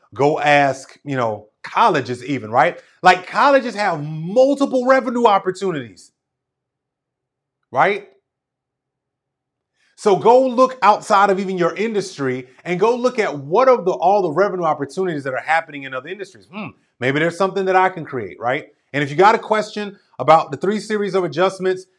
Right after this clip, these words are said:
that you need to make for your side business, put 'em down in the chat. I'll answer 'em live right here. I got the chat up. I can see it. So that's number two. So number one, uh, for the s-, three, se-, three, three adjustments you need to make is spending, right?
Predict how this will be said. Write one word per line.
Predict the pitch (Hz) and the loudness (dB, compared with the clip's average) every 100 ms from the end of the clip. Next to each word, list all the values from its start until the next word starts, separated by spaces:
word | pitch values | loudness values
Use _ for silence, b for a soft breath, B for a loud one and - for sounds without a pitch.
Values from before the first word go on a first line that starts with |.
| _ | _
that | 117 | -10
you | 180 | -6
need | 196 | -4
to | 180 | 0
make | 180 | -2
for | 175 | -2
your | 175 | -4
side | 160 175 170 | -2 0 0
business, | 170 160 151 | -2 -8 -2
put | 185 190 | 0 2
'em | |
down | 185 180 | 2 2
in | 180 | 0
the | 175 | -6
chat. | 170 147 - | -2 -2 0
I'll | 127 120 | -2 -2
answer | 151 160 160 | -6 -8 -8
'em | 143 | -8
live | 127 143 135 120 | 0 2 2 -2
right | 107 135 - | -4 -6 -6
here. | - 151 98 | -16 -14 -12
I | |
got | 101 131 - _ _ | -6 -6 -8 _ _
the | 107 | -4
chat | 165 160 | 4 4
up. | 160 - | 4 -2
I | 120 | -8
can | 127 | -8
see | 113 180 170 | -8 -6 -6
it. | 87 - | -8 -4
So | 160 143 139 B B | 0 0 -4 B B
that's | 151 185 | 4 4
number | 208 185 | 2 -2
two. | 180 175 110 - _ | -2 -4 -6 -14 _
So | - | -4
number | 156 170 156 | -2 -2 -2
one, | 156 185 226 247 247 _ _ _ | -2 0 0 -2 -8 _ _ _
uh, | 175 175 | -2 -2
for | 175 | -2
the | 165 | -6
s-, | 156 - | -8 -12
three, | - 208 | -4 -4
se-, | 190 208 - | -4 -12 -12
three, | 202 208 185 143 - 147 | -8 -2 -2 -4 -14 -8
three | 196 190 | -6 -6
adjustments | 147 147 190 185 190 | -8 -6 -6 -6 -8
you | 196 | -8
need | 165 | -10
to | |
make | 165 208 208 b b | -4 -4 -4 b b
is | 139 135 | -10 -10
spending, | - - 147 120 85 _ _ _ | -2 0 0 -4 -10 _ _ _
right? | 123 147 170 | 0 2 0